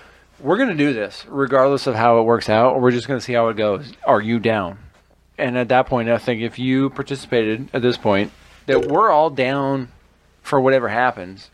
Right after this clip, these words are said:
regardless of how it works out. Like, I'm really, like I told you before, like, I'm really excited to see how the N F L handles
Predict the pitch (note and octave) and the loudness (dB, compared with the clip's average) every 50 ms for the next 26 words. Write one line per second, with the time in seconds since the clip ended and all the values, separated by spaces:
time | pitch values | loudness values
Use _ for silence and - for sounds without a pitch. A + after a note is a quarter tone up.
0 | _ - C3+ B2+ A#2 C3+ B2+ B2+ C3 B2 B2+ A#2+ A#2 G#2+ - - - - - - | _ -2 -2 0 2 2 2 4 4 4 4 2 2 2 -2 -8 -12 -14 -6 -2
1 | - A#2 A2 G#2+ G#2 G#2 G2+ G2+ G2+ G2 F#2+ - - - _ - - - - - | 2 4 4 4 4 4 4 4 2 0 -4 -8 -16 -18 _ -20 -20 -20 -20 -20
2 | - - _ _ _ _ _ _ _ _ _ _ _ - - C3+ C3 B2 A#2+ A#2+ | -20 -20 _ _ _ _ _ _ _ _ _ _ _ -4 -2 0 0 0 -2 -4
3 | A#2+ A2+ - - A2+ G#2 F#2+ F2+ - - _ - C3 A#2+ C3+ C3+ C3+ B2+ B2+ C#3 | -6 -6 -4 -2 0 2 2 2 0 -4 _ -2 0 0 0 0 0 0 2 2
4 | C#3+ D3 D3 D3 D3 C#3+ C#3+ C#3+ C#3 - - - - C3+ B2+ A#2 B2 A#2+ C3 B2+ | 2 2 2 2 2 2 2 0 -2 -6 -14 -6 -4 -2 0 0 0 0 0 0
5 | B2 A2+ A#2 G#2+ A2 - - A2+ A2 A2 A2 G#2+ G#2 G#2+ A2 A#2 A2+ A2+ A2+ G2+ | 0 -2 -4 -8 -8 -4 -2 -2 0 0 0 -2 -2 -2 -4 -4 -2 -4 -4 -6
6 | - - G#2+ G2 G#2 A2 A2+ G#2+ - A#2 - - A#2 A2+ A2 A2+ A2+ G#2+ - _ | -4 -2 0 0 0 0 -2 -6 -10 -14 -12 -12 -10 -10 -8 -8 -10 -12 -14 _
7 | _ _ _ - - - _ _ _ _ _ _ _ _ _ _ _ _ _ _ | _ _ _ -20 -20 -20 _ _ _ _ _ _ _ _ _ _ _ _ _ _
8 | _ _ _ _ _ - - - - - B2+ A#2+ A#2 A#2 A#2+ A#2 A2 G#2 - B2 | _ _ _ _ _ -20 -16 -10 -4 0 0 2 2 2 0 -2 -2 -2 -2 -2
9 | A2+ G#2+ F#2 G#2 A2+ G#2+ G#2+ G#2 G#2+ G#2+ G#2 G2+ G2+ - - - - - | -2 -2 -2 -4 -4 -6 -2 0 0 0 0 -2 -4 -10 -14 -18 -20 -20